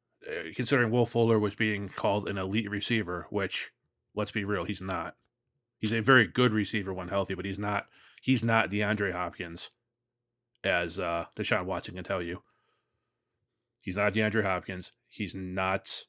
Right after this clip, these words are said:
Davante Adams. He's not Julio Jones. He's not even healthy half the time. I don't mean any knock on the guy 'cause he performs when he's healthy, but that is so rare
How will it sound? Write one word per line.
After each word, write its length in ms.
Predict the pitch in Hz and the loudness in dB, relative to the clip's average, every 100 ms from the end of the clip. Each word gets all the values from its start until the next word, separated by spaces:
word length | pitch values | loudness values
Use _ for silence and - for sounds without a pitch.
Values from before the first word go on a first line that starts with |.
| _ _ _ - | _ _ _ -2
Davante 460 | 113 107 101 107 | 0 2 2 0
Adams. 460 | 87 82 85 85 - _ | 0 -2 -6 -8 -14 _
He's 160 | 98 | -6
not 220 | 92 92 90 | -4 -4 -2
Julio 380 | 95 98 98 90 | -2 -2 -2 -2
Jones. 480 | 90 82 82 - - _ _ _ _ _ _ _ _ | -4 -6 -10 -14 -16 _ _ _ _ _ _ _ _
He's 280 | - - 113 | -8 -4 0
not 120 | 120 110 | 2 2
even 140 | 95 | 0
healthy 340 | - 123 117 98 | 4 4 4 0
half 200 | 87 - | -2 -4
the 80 | |
time. 340 | 95 87 85 87 _ _ _ _ _ _ _ _ _ _ _ _ _ _ | -6 -6 -6 -10 _ _ _ _ _ _ _ _ _ _ _ _ _ _
I 120 | 85 | -6
don't 140 | 95 104 | -2 0
mean 120 | 110 | 0
any 140 | 104 | 0
knock 260 | 104 113 110 | 4 4 2
on 60 | 98 | -4
the 80 | 87 | -4
guy 180 | 92 | -4
'cause 120 | 95 95 | -4 -4
he 40 | |
performs 460 | - 92 113 107 101 | -6 0 2 2 -2
when 100 | 98 | -6
he's 140 | 92 | 0
healthy, 260 | 104 98 92 | 0 0 -4
but 100 | 90 | -4
that 100 | 90 | -4
is 120 | - | -2
so 540 | - - 110 117 113 | -2 -2 2 4 4
rare 640 | 98 101 110 104 87 85 | 2 0 2 2 0 -6